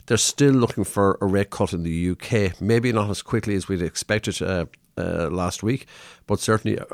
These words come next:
a rate cut is priced in, in the next year or more, uh, into the U K markets. In terms of our own market here, the E C B,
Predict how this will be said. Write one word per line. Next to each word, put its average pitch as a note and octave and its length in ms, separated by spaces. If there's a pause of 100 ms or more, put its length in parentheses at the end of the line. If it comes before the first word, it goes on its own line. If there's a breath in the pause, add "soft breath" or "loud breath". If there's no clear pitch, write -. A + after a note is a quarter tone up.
(100)
a - 140
rate G#2 260
cut - 260
is A#2 220
priced G2 420
in, F#2 320
in E2 60
the E2 80
next F#2 300
year F2+ 220
or E2 40
more, E2 300 (500 loud breath)
uh, F2 240 (160)
into F#2 160
the E2 120
U D#2+ 100
K F#2 180
markets. D#2 580 (320 loud breath)
In G2 120
terms G#2 260
of F#2 60
our F#2 120
own A#2 120
market A2+ 320
here, G#2 160
the F2+ 80
E E2+ 80
C F#2+ 160
B, A#2 320